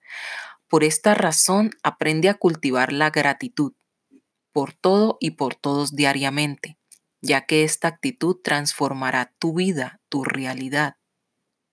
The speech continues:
y comenzarás a, comenzarás a aparecer los mila-, comenzarán a aparecer los milagros de abundancia, porque el secreto está en agradecer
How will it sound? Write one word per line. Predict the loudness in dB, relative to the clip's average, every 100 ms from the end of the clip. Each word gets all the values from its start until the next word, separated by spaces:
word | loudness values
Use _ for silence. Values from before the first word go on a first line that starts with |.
| _ _ _
y | -6
comenzarás | -2 0 2 0 2 2 2 2 0 -4 -12 -14 -12 -14 -18 _
a, | 0 2 0 -4 _ _ _ _ _ _ -4
comenzarás | 0 2 2 2 4 2 0 -8 -18 -20 -8 0
a | 2
aparecer | 2 0 0 2 2 2 2
los | 0 2 0
mila-, | 0 2 2 2
comenzarán | 0 2 2 2 2 0
a |
aparecer | 0 -2 0 -2
los | 0 0
milagros | 0 2 2 2 0 0
de | 0
abundancia, | 0 -2 -4 0 2 2 -2 -2 -18 -20 -20 -20 -20 _
porque | 2 2 2
el | 2
secreto | 2 0 -2 -2 -2
está | -2 0 0 0 -2
en | 0
agradecer | 0 0 0 -2 0 2 2 -2